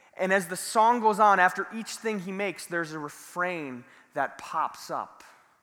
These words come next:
He makes it,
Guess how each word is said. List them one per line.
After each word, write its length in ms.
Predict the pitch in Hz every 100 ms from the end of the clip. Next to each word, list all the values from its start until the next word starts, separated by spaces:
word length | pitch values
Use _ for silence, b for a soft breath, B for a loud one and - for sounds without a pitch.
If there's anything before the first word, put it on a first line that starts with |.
| _ _ _ _ _ _ _ _ _ _ _ _ _ _ _ _ _
He 100 | 131
makes 380 | 135 151 151 165
it, 140 | 147